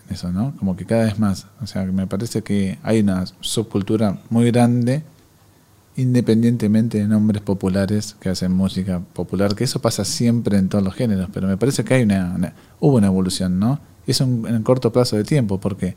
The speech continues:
si te pones a pensar, dos décadas, si querés como decirlo,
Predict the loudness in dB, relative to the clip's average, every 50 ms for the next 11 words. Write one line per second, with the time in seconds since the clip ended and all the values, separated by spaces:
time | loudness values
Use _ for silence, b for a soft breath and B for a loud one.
0 | b b b b b b b b b b b b _ _ _ _ _ -10 -6 -4
1 | -2 -2 0 0 0 2 0 0 0 0 0 0 0 -2 -6 -10 -12 -12 -6 0
2 | 2 2 4 2 2 2 2 2 2 0 -4 -6 -10 -10 -10 -6 -6 -4 -2 0
3 | 2 2 2 2 0 -2 -2 0 0 -2 -2 -4 -6 -8 -6 -4 -2 0 0 -2
4 | -2